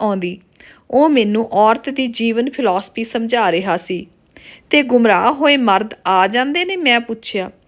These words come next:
"ਮਰਦ ਦਾ ਕੀ ਜਾਂਦਾ ਏ? ਨਾਤਾ ਧੋਤਾ ਘੋੜਾ ਹੁੰਦਾ ਏ, ਭਾਵੇਂ ਵੀਹ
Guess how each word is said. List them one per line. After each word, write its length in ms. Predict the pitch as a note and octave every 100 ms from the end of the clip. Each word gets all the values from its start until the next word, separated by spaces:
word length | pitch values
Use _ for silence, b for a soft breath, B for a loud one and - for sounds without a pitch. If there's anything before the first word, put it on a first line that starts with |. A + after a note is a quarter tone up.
| b b b A3+
"ਮਰਦ 440 | A#3 G#3+ G#3+ B3
ਦਾ 160 | F4 G4
ਕੀ 180 | F#4+
ਜਾਂਦਾ 440 | F4+ B3+ F#3+ F#3+ F#3
ਏ? 140 | F#3 - A#3
ਨਾਤਾ 460 | A#3+ A3+ A3+ A3
ਧੋਤਾ 380 | A#3 B3 A#3 G3+
ਘੋੜਾ 340 | G#3+ B3 G3
ਹੁੰਦਾ 300 | A3 G#3+ F3
ਏ, 80 | G3
ਭਾਵੇਂ 380 | A3+ C4+ G#3 A3
ਵੀਹ 260 | G#3+ A#3